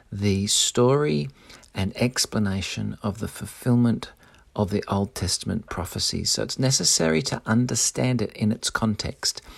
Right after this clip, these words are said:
If we don't understand it in its context, we begin to come up with all sorts of weird and wonderful things that relate to our present day and don't see the fulfillment there. So that's what we need to keep in mind. The,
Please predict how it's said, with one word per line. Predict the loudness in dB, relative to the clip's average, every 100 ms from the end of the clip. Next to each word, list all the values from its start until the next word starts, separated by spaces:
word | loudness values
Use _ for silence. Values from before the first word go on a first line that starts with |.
| -10 -10 -2
If | 0 2
we | 2
don't | 4 2 2
understand | 0 0 0 2 2 2
it |
in | 0 -2
its | -2
context, | -2 -4 -2 -4 -4
we | -2
begin | 0 2 2
to | 0
come | 0 0
up | 0 0
with | 0
all | 0
sorts | 2 2 0 0
of | -2 2
weird | 2 4
and | 4
wonderful | 2 0 -4
things | -4 -2 -2 -2 -4 -6 -14 -10
that | -2
relate | 0 2 2 -2
to | -2 0
our | 0
present | 2 2 2 0
day | 0 0 0 -2 -8 -18 -18 -12
and | -8
don't | -4 -4 0
see | 0 0
the | -4
fulfillment | -8 -8 -2 -2 -2 -4
there. | -4 -4
So | -4 -2
that's | -2 -2
what | -4
we |
need | -4 -4
to | -6
keep | -8 -6
in | -4
mind. | -4 -4 -4 -6 -14 _ _ _ _ -20 _ -16 -14 -16 -16 -18 -12
The, | -8